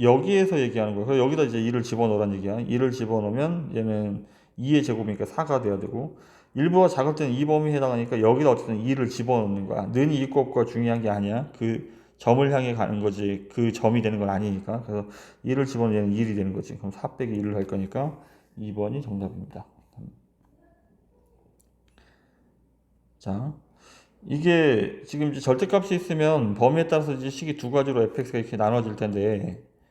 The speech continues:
그러니까 이제 절대값 안에가 양수인지 없는지 확인을 해야 되니까, x가 이 이상이 되면 얘는 플러스 값이니까 그냥 그대로 분모가 x 마이너스 이, 그 다음에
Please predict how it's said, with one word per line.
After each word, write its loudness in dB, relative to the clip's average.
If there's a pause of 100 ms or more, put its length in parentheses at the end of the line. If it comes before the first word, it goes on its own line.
(380)
그러니까 -4
이제 4
절대값 2
안에가 6
양수인지 0
없는지 -4
확인을 -2
해야 -2
되니까, -4
x가 0
이 -2
이상이 0
되면 -2 (440)
얘는 -2
플러스 0
값이니까 -2
그냥 -2
그대로 0
분모가 0 (400)
x -6
마이너스 0
이, -4
그 -2
다음에 0